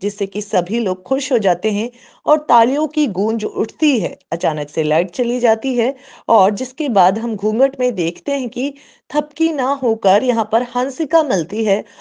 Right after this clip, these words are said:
और हंसिका सबकी वाहवाही लूटती है। खैर, शो का नया प्रोमो सामने आ चुका है और हम प्रोमो में देखते हैं कि पूरब है जो हंसिका को thank you कहता है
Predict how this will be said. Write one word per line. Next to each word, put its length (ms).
और 160
हंसिका 540
सबकी 400
वाहवाही 580
लूटती 640
है। 160
खैर, 180
शो 200
का 140
नया 200
प्रोमो 340
सामने 420
आ 100
चुका 300
है 220
और 180
हम 120
प्रोमो 340
में 200
देखते 340
हैं 260
कि 60
पूरब 420
है 220
जो 160
हंसिका 500
को 240
thank 400
you 120
कहता 280
है 220